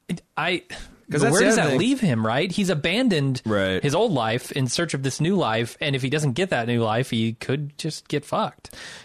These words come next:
Speaker 2: It's, it's interesting 'cause, like, adult film is one of the few, like, places where the, the female to male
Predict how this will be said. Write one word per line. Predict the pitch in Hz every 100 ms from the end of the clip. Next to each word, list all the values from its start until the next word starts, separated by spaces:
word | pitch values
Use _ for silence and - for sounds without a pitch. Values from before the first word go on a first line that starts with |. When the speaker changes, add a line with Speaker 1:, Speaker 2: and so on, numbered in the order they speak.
| -
Speaker 2:
It's, | 147 -
it's | 156 208
interesting | 233 180 156
'cause, | 139 117
like, | 120 107
adult | 107 107 123 107
film | - 120 113 107
is | 92
one | 104 104
of | 95
the | 92
few, | - 107 101 101 98 98 95 95 92 - _
like, | 104 101 -
places | 113 104 - 104 98 95
where | 98 95 95 92
the, | 87 90 90 82
the | 92
female | - - 107 101 98
to | 92
male | 95 95 95 90